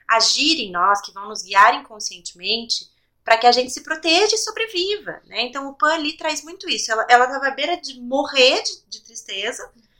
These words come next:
e ele vem, essa voz instintiva vem pra sacudir e falar, "Sobreviva, né? Você precisa sobreviver." E, e o quanto a gente tem dificuldade de aceitar que existem esses instintos de sobrevivência, né?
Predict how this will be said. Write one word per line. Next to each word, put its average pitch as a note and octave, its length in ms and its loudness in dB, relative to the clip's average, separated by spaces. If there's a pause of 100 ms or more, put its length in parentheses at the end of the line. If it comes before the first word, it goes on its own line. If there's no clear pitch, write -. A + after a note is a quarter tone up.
(240)
e D4+ 100 -4
ele D4 180 2
vem, D#4+ 400 0
essa C4 220 -4
voz B3 220 4
instintiva C#4+ 560 -4
vem C4+ 260 -6
pra F#4 220 -10
sacudir E4+ 480 -6
e E4 40 -14
falar, F4+ 460 4
"Sobreviva, A4 800 -2 (380)
né? A#3+ 180 -6
Você D4+ 140 -10
precisa D#4 340 -8
sobreviver." E4+ 720 -2 (540)
E, G#3 640 -8
e B3+ 80 -2
o D4 80 -4
quanto E4 240 4
a - 40 -8
gente B3 180 -6
tem A3+ 100 -10
dificuldade F#3 520 -6
de F3+ 60 -8
aceitar F3+ 360 -8
que G3 160 -12
existem F#3 500 -18
esses - 220 -12
instintos - 400 -10
de - 60 -10
sobrevivência, D3+ 800 -20
né? D#3+ 220 -12